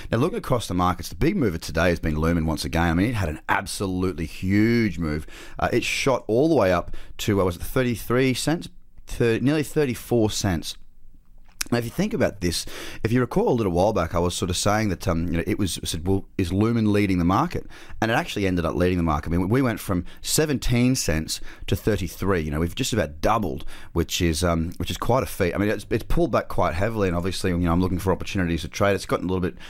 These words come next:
out of control at the moment, but, uh, oh, on the two hour, it actually looks really, really nice back in that cradle zone. But look, the point I'm trying to make is that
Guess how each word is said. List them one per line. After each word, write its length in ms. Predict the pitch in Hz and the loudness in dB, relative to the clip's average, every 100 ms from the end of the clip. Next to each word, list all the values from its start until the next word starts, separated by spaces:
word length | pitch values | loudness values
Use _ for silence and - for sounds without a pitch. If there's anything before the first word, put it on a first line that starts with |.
| - - | -16 -2
out 140 | 101 87 | 0 2
of 60 | |
control 420 | 80 - - 170 | -2 -2 0 2
at 60 | 190 | 2
the 60 | 98 | 0
moment, 300 | 90 90 - - - - | 2 0 -2 -12 -8 -4
but, 200 | 95 - | -2 0
uh, 40 | |
oh, 240 | 80 78 - | -2 -2 0
on 80 | 117 | 0
the 80 | 95 | 0
two 260 | - 123 | 0 2
hour, 140 | 98 82 | 4 2
it 40 | |
actually 240 | 82 - 87 | 0 -2 -4
looks 140 | 80 | -2
really, 300 | 87 95 87 | 0 2 2
really 200 | 82 78 | 0 2
nice 200 | 85 80 | 0 0
back 180 | 82 - | -2 -2
in 60 | |
that 140 | 78 69 | -4 -4
cradle 280 | - 80 87 | -2 0 0
zone. 160 | 78 - - - | -2 -6 -8 -2
But 120 | 120 | 0
look, 160 | 117 - 117 | -2 -4 -8
the 80 | 104 | -2
point 240 | - 165 | 2 2
I'm 60 | 190 | 0
trying 160 | - 113 | -2 -2
to 40 | |
make 220 | 95 90 - - - - - - - - - - - | 0 -2 -4 -12 -14 -14 -16 -16 -16 -18 -18 -4 0
is 220 | 110 95 | 0 2
that 180 | 104 | 0